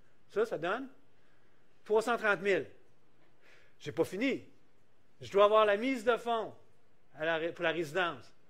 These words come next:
Deux cent quinze mille, parce que tout le temps, je vais y mettre ça avant impôt, ok ? Et j'ai mon cent quatre-vingt mille qui traîne aussi, qui est mon ancien déficit qui est encore là.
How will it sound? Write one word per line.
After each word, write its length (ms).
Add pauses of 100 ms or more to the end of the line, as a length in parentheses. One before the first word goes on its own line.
Deux 120
cent 180
quinze 280
mille, 140
parce 180
que 40
tout 60
le 60
temps, 200
je 100
vais 80
y 20
mettre 180
ça 300
avant 180
impôt, 380
ok ? 180 (1500)
Et 140
j'ai 100
mon 140
cent 140
quatre-vingt 380
mille 180
qui 100
traîne 300
aussi, 380 (240)
qui 120
est 40
mon 180
ancien 240
déficit 360
qui 80
est 80
encore 260
là. 240